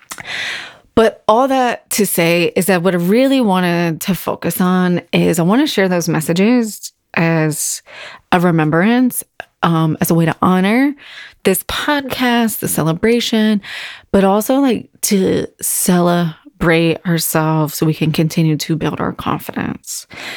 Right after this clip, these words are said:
Celebrate, celebrate, celebrate. I talk about that all the time. I always talk about gratitude and I always talk about celebrating. I am not good at celebrating.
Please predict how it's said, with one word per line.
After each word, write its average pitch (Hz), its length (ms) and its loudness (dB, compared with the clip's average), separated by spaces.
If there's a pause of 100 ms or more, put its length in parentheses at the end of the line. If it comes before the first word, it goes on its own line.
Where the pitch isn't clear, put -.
(160)
Celebrate, 185 440 0
celebrate, 165 400 -2
celebrate. - 480 -4 (460)
I - 40 0
talk 180 240 0
about 240 160 4
that 262 300 0
all 180 100 2
the 185 120 0
time. 165 720 0
I 170 80 2
always 196 340 2
talk 226 140 -2
about 233 200 0
gratitude 170 720 0
and 175 80 2
I 170 60 2
always 165 280 0
talk 170 180 -2
about 160 260 0
celebrating. 151 540 0 (420)
I 214 80 4
am 240 240 2 (220)
not 175 520 2 (140)
good 165 240 2
at 185 220 0
celebrating. 214 680 2